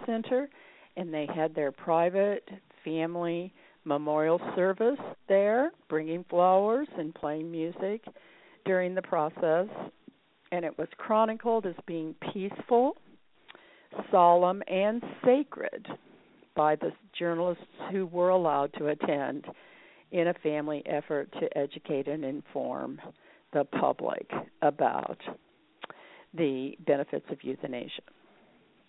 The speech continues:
Now, to me, that seemed like a very gracious and thoughtful event. I mean, how wonderful is it to know when it is going to happen, and to know that my mom and my dad were never going to have to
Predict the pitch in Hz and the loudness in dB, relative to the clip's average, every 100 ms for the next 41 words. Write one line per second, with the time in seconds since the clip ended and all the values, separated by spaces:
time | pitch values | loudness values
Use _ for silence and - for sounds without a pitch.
0 | _ _ _ _ _ _ _ _ - - | _ _ _ _ _ _ _ _ -20 -20
1 | - 247 240 233 285 208 220 247 - 185 | 0 6 6 6 4 6 6 4 -2 -2
2 | 175 160 151 160 170 175 156 143 143 165 | 0 -2 -2 -2 0 0 -2 -4 -2 -2
3 | - 202 - 156 - 151 147 - 170 165 | -4 -6 -6 -10 -4 -2 -2 -2 -2 -2
4 | 175 185 214 311 - - 190 202 214 226 | -4 -4 -4 -6 -12 -10 -8 -6 0 0
5 | 240 226 262 359 - 175 254 311 311 - | 2 0 0 -2 -2 2 2 2 -4 -6
6 | 208 208 269 320 220 196 208 262 320 - | -8 -4 -4 -2 -2 -2 0 -2 -2 -2
7 | 220 226 262 302 370 220 165 160 - - | -2 0 0 0 0 -2 -4 -6 -14 -20
8 | - - - - 156 175 180 190 196 175 | -20 -20 -18 -10 -6 -6 0 2 2 2
9 | 151 156 175 180 170 151 143 165 175 170 | -4 -2 -2 -2 -4 -6 -4 0 0 0
10 | 147 147 165 165 160 160 165 160 147 | -4 -4 -4 -6 -8 -6 -6 -8 -10